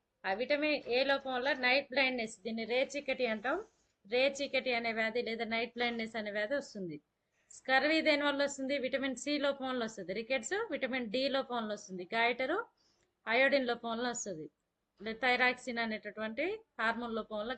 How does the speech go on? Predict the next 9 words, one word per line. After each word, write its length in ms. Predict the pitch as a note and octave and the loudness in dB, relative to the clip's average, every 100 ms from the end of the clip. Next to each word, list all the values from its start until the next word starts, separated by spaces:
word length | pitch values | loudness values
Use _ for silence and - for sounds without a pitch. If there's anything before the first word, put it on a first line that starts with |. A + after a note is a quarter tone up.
| A3+ | 0
గాయిటర్ 340 | G#3+ G#3 G3 F3+ | 0 0 -4 -4
వస్తుంది. 360 | - F#3 F#3 C#4+ - _ - | -8 -10 -8 -8 -10 _ -6
దానికి 220 | A3+ A3 G#3+ | -4 -4 -4
రీజన్ 300 | A#3+ A#3+ D#4+ G4 B3+ | -4 -2 -4 0 0
ఐర-, 180 | A3+ - G3+ G#3 | 0 -2 -4 -2
అయోడిన్ 340 | G#3+ A#3 G#3+ F#3+ | 0 0 -2 -6
తక్కువ 240 | G3 G3 F3 | -8 -6 -6
అవడం. 200 | E3 D#3+ _ _ _ _ _ _ _ _ _ _ _ - _ _ _ _ | -6 -10 _ _ _ _ _ _ _ _ _ _ _ -20 _ _ _ _
మన 100 | A3+ | -6